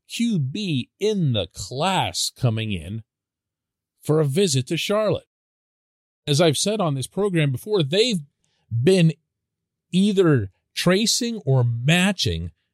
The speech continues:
the Steelers' footsteps all through this. They've been at all of the same pro days. They've sent the same number of people. They've looked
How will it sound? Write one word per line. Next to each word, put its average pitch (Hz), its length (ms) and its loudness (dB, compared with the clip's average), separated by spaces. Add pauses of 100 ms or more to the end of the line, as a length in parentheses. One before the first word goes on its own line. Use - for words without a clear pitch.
(120)
the 123 100 2
Steelers' 175 640 2
footsteps - 680 -4 (640)
all 220 340 6
through 185 300 2
this. - 500 0 (800)
They've 135 260 4
been 165 160 2
at 170 180 -2
all 190 380 0
of 170 120 -6
the 165 80 -2
same 170 360 -2
pro 151 320 -4
days. 98 420 -2 (320)
They've 117 240 0
sent 170 300 2
the 90 140 -6
same 185 600 -2
number 175 340 -4
of 147 120 -8
people. 139 460 -2 (240)
They've 117 320 -2
looked 143 320 0